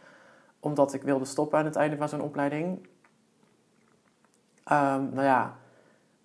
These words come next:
ik vond het op dat moment zwaarder wegen dat ik zou stoppen omdat de groep, ja, omdat ik gewoon niet goed in die groep lag. Zeker met een uitzending, eh, voor de boeg.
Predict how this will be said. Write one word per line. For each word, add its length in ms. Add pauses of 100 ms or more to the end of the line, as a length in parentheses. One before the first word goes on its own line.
(140)
ik 140
vond 160
het 120
op 220
dat 140
moment 300
zwaarder 360
wegen 520 (520)
dat 260
ik 120
zou 320
stoppen 540
omdat 440 (120)
de 140
groep, 400 (240)
ja, 240
omdat 240
ik 80
gewoon 220
niet 120
goed 140
in 60
die 100
groep 180
lag. 300 (720)
Zeker 300
met 160
een 100
uitzending, 600
eh, 400
voor 160
de 60
boeg. 400